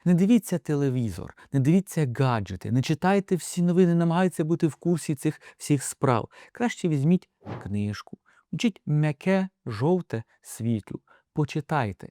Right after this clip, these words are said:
Це буде фізіологічніший процес, що допоможе вашому організмі легко переходити в спячий режим, активувати парасимпатичну нервову систему. Це особливо стосується дітей. В тисяча дев'ятсот сімдесятих роках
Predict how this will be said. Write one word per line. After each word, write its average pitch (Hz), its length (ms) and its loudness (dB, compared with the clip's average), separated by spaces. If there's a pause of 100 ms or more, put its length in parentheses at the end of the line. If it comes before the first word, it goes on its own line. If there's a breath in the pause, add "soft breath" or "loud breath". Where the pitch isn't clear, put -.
Це 170 440 2
буде 135 280 2
фізіологічніший 156 1080 0
процес, 139 600 -4 (180 soft breath)
що - 260 -2
допоможе 151 760 2
вашому 123 520 0
організмі 117 600 2 (120)
легко 151 640 -2
переходити 160 840 -2 (420 soft breath)
в 151 220 8 (500 soft breath)
спячий 135 640 -2 (140 soft breath)
режим, 98 440 -4
активувати 185 420 -2
парасимпатичну 110 760 -6
нервову 104 260 -4
систему. - 340 -10 (160)
Це 185 160 4
особливо 143 460 0
стосується 147 680 -4 (100)
дітей. 104 480 -12 (120)
В - 40 -20
тисяча 226 240 2
дев'ятсот 185 360 4
сімдесятих 151 760 0
роках 156 800 -2